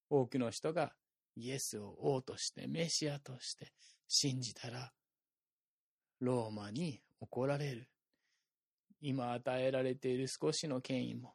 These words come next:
取ら-、取り上げられてしまうというふうに思っていました。この宗教のリーダーたちは自分たちの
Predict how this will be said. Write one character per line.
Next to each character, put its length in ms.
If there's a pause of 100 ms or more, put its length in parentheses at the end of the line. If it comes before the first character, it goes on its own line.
(160)
取 180
ら-、 140 (100)
取 260
り 40 (160)
上 140
げ 100
ら 120
れ 80
て 160
し 120
ま 140
う 80
と 100
い 160
う 40
ふ 140
う 40
に 140 (400)
思 220
っ 60 (140)
て 100
い 180
ま 180
し 160
た。 180 (840)
こ 100
の 120
宗 300
教 260
の 160
リ 200
ー 20
ダ 160
ー 20
た 160
ち 200
は 120
自 240
分 300
た 160
ち 200
の 200